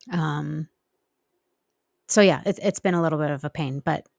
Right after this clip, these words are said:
anyway, she paid partial rent, and she said that she'd have the rest by the tenth, which is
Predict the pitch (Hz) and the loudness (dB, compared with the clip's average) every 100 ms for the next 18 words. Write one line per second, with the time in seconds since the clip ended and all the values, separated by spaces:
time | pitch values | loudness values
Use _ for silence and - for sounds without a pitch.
0 | - 202 165 139 - 165 - 170 175 165 | -2 2 2 2 -2 -2 0 2 2 2
1 | 180 147 147 139 - 175 156 143 143 - | 2 0 -2 -4 -6 -2 0 0 -2 -2
2 | 160 151 147 151 160 143 143 135 127 - | -2 -2 -4 -4 -2 -2 -2 -4 -4 -2
3 | 139 139 - 151 160 - - - - - | -2 -4 -6 -8 -8 -14 -12 -10 -8 -4
4 | 151 139 170 240 - - | -4 -2 -4 -4 -6 -8